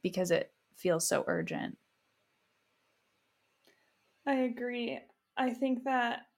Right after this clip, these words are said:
Speaker 2: specialists in particular, we need them, and yet they're trained to focus on their thing, right? And so the cancer doctor's job is to rid you of cancer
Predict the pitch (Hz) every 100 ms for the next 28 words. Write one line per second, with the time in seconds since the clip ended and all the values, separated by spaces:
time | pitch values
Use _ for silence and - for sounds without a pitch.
0 | - - - 254 247 269 262 269 - -
1 | - 247 233 240 247 226 226 208 214 277
2 | 339 - 254 247 233 269 247 185 190 202
3 | 269 311 _ _ _ _ _ _ _ _
4 | _ - 247 240 233 240 247 240 240 233
5 | 233 226 220 226 220 214 208 202 202 -
6 | 190 - - 208 220 233 254 - _ _
7 | _ - 233 226 226 220 226 247 233 254
8 | 233 226 233 226 233 208 208 208 208 226
9 | 208 208 202 208 196 196 196 190 190 202
10 | 202 226